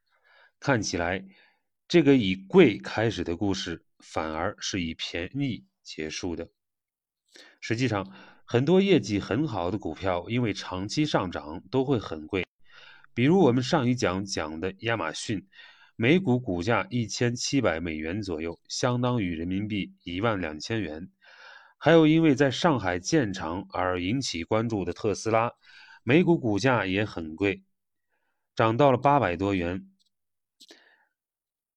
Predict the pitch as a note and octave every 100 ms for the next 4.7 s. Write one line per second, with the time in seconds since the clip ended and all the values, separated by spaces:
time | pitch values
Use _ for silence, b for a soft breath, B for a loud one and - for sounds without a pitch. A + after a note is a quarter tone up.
0 | _ - F3 B2+ A2 A#2+ C3+ G2 G2 B2
1 | G2 F2 A2 - - - G2+ F#2 C#3+ B2
2 | G#2+ D3 D3+ - G2+ G#2+ E2 A2+ G#2 E2+
3 | - - G2 F#2+ A2 A2 G2 F#2+ F2+ D2
4 | D#2 - - G2+ B2+ C3 C3+